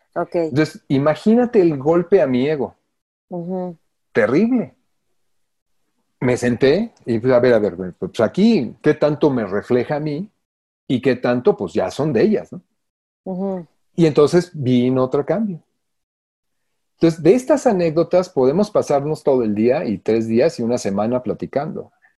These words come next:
Speaker 2: de cómo estas anécdotas fueron minando mi ego mal construido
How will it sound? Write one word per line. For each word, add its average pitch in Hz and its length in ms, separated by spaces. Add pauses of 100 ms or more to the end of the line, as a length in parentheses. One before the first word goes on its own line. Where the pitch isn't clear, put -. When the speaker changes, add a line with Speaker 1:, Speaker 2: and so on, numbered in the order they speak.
(280)
Speaker 2:
de 127 280
cómo 190 400
estas 170 420
anécdotas 123 920 (180)
fueron 156 560
minando 135 840 (800)
mi 131 340
ego 180 540
mal 139 460
construido 120 920